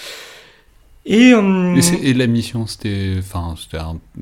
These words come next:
Speaker 2: juste de la reconnaissance d'un coin, quoi. C'était
Speaker 1: Voilà,
Speaker 2: un
Speaker 1: on avait une mission, ramener un certain nombre de renseignements sur des objectifs préparés, mais également des objectifs d'opportunité, des zones qu'on, qu'on devait, euh, euh, scanner pour, euh, y détecter une éventuelle activité.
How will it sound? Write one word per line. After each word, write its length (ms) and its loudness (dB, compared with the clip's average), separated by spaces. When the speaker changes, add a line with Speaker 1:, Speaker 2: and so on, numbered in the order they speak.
Speaker 2:
juste 260 -10
de 60 -4
la 100 -6
reconnaissance 540 -6
d'un 100 -4
coin, 180 -4
quoi. 140 -10
C'était 140 -16
Speaker 1:
Voilà, 180 2
Speaker 2:
un 80 0
Speaker 1:
on 100 -2
avait 120 0
une 80 0
mission, 500 0
ramener 380 0
un 40 0
certain 260 -6
nombre 200 -4
de 80 -2
renseignements 680 -2
sur 120 -8
des 140 -4
objectifs 340 -2
préparés, 640 -4
mais 180 0
également 380 -2
des 120 -6
objectifs 360 -8
d'opportunité, 760 -6
des 120 -6
zones 400 -8
qu'on, 440 -14
qu'on 160 -12
devait, 360 -6
euh, 320 -12
euh, 140 -14
scanner 580 -4
pour, 240 -4
euh, 180 -4
y 80 -8
détecter 360 -8
une 180 -2
éventuelle 300 -4
activité. 400 -14